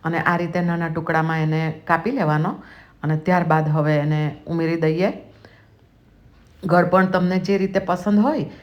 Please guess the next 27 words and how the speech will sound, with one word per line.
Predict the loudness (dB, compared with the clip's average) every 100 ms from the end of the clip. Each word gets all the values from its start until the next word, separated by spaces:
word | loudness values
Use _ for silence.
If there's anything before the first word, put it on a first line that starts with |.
| -20 -6
એટલી | -2 2
માત્રામાં | 2 2 2 0 2
ઉમેરવાનું. | 0 0 0 0 -2
તમારે | -2 -2 0 2 2 0
પાંચસો | -2 -2 -2
ગ્રામ | 0 0 0
લોટની | -2 -2 -2
સામે | 0 -2 -2
પાંચસો | -4 -4 -4
ગ્રામ | -4 -4 -2
ગોળ | 0 2
લેવો | 2 0 0
હોય | -2 -2 -8 -18 -20 0
તો | 2
પણ | 2 0
ચાલે, | 0 0 0
પરંતુ | -2 -2 -2 -4 -6
સાડી | -2 -2
સાતસો | -2 -4 -6 -2 2 2 0 -4
મેં | -4
લીધો | -2 -4 -4
છે, | -4 -4 -6 -10 -20 -20 _ -4
બહુ | 2 2
જ | 0 -4 2
પ્રોપર | 2 6 4
થશે | 2 0 -2 -2 -4 -6
આનાથી. | -8 -6 -6 -6 -8